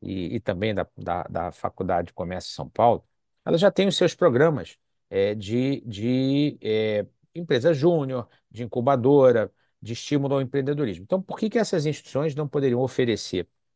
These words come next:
capacitação gratuita para esses jovens do cad Único empreenderem? É, é, essa capacitação, é, que nós conversamos, né, com as habilidades e competências do empreendedor.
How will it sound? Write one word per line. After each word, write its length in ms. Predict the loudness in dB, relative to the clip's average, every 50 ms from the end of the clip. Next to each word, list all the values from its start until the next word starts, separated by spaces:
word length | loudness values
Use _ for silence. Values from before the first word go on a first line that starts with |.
| _ _
capacitação 840 | -2 0 0 2 0 -2 -2 -4 -6 -4 -4 -4 -4 -4 -8 -8 -6 -4
gratuita 640 | -4 -4 -4 -4 -6 -6 -6 -6 -6 -8 -10 -10 -10 _ _ _ _ _ _ _ _ _ _ _ _
para 400 | 4 6 8 8 8 6 6 6
esses 360 | 6 4 2 0 -4 -4 -2
jovens 280 | 0 0 0 0 -4 -8
do 80 | -6
cad 280 | -4 -4 -4 -4 -6 -6
Único 320 | -8 -8 -8 -8 -6 -2
empreenderem? 680 | -2 -2 -2 0 -2 -2 -2 -2 0 0 2 2 0 -2
É, 400 | -4 -6 -6 -6 -4 -4 -4 -8
é, 60 | -12 _ _ _
essa 300 | -2 -2 0 0 -2 -2
capacitação, 720 | -2 -2 -2 -2 -4 -6 -4 -4 -6 -4 -2 -2 -2 -2 -4 _ _ _ _ _ _ _ _ -6
é, 240 | -2 0 0 0 -2 _ _ _
que 160 | -6 -4 -2
nós 220 | -2 -2 -4 -4
conversamos, 640 | -6 -8 -6 -4 -2 -4 -2 -2 -2 0 0 -2 -2
né, 120 | -4 -4 -4
com 120 | -2 -4
as 100 | -2 -2
habilidades 480 | -4 -4 -4 -4 -2 0 0 -2 -2 -6
e 40 |
competências 760 | -10 -12 -10 -8 -8 -8 -8 -8 -10 -10 -10 -10 -14 -14 -16 _ _ _ _ _ -6
do 120 | -6 -4
empreendedor. 640 | -4 -4 -6 -6 -4 -4 -2 0 0 0 0 -2